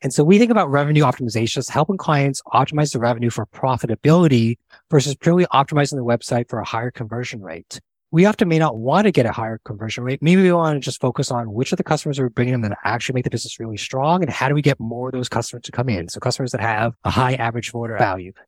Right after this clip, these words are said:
customers that come back and make their second purchase in thirty days or in sixty days versus ninety days, a hundred eighty days. And so we optimize for revenue and profitability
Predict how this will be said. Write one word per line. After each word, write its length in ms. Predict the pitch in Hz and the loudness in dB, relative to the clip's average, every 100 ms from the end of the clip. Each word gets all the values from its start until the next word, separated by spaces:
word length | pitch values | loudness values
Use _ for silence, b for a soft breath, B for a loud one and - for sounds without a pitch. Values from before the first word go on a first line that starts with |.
| _ | _
customers 300 | - 156 156 | -4 0 0
that 60 | 143 | 0
come 180 | 139 127 | 0 2
back 200 | 123 127 | 0 0
and 60 | |
make 140 | 120 113 | -4 -4
their 80 | |
second 280 | 117 135 127 | -4 -4 -6
purchase 320 | 120 120 123 | -8 -6 -6
in 120 | 113 107 | -8 -6
thirty 240 | 127 127 | -2 0
days 240 | 110 98 | -2 -6
or 80 | 104 | -10
in 80 | 104 | -14
sixty 360 | - - - 107 | -10 -10 -4 -4
days 160 | 92 | -2
versus 380 | - 101 104 90 | -6 -6 -6 -6
ninety 320 | 107 117 110 | -4 -2 -2
days, 220 | 95 90 | -6 -6
a 60 | 90 | -6
hundred 280 | 104 107 104 | -10 -12 -8
eighty 240 | 113 131 123 | 2 4 4
days. 340 | 92 92 92 | 2 -6 -10
And 80 | 123 | -10
so 100 | 123 | -8
we 80 | 127 | -2
optimize 460 | 143 175 175 170 - | 0 0 2 0 0
for 140 | 147 | 0
revenue 300 | 131 127 127 | 0 2 0
and 80 | 117 | 0
profitability 720 | 127 117 110 123 135 117 113 | -4 -4 -2 2 2 2 0